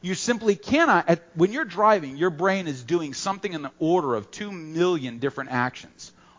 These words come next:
all at once, controlling everything big from how your put, foot is on the pedal and whether your hand is, to minute things like checking your peripheral vision, screening things out, not listening to your wife. All of those things are happening while you're driving.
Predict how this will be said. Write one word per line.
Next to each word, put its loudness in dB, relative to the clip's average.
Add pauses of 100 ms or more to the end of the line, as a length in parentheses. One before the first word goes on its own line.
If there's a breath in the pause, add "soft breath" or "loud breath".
(100)
all 4
at -4
once, -4
controlling 0
everything -2
big 4 (340 soft breath)
from 0
how 4
your 0
put, -2
foot 4
is 0
on -4
the -4
pedal 4
and -2
whether 4
your 0
hand -2
is, -14 (280 loud breath)
to -2
minute 2
things -6
like -4
checking -2
your 0
peripheral -2
vision, -4
screening -2
things 0
out, 4
not 2
listening -4
to -12
your -2
wife. 4 (260 loud breath)
All 8
of -2
those 0
things -4
are 4
happening 4 (320 loud breath)
while 6
you're -2
driving. 4